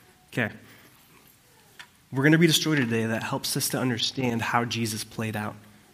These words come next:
his role and how he did it beautifully. Turn over with me to John chapter seven,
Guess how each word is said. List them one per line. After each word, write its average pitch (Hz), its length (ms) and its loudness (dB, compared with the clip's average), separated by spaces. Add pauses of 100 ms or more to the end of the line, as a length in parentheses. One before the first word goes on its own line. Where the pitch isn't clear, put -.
(240)
his 110 160 -4
role 107 380 -6 (140)
and 123 80 -12
how 117 120 -2
he 107 80 -6
did 104 120 -4
it 98 120 -6
beautifully. 104 400 -6 (340)
Turn 151 160 6
over 156 160 8
with 151 180 6
me 156 60 6
to 139 80 6
John 131 320 6
chapter 131 300 2
seven, 131 500 2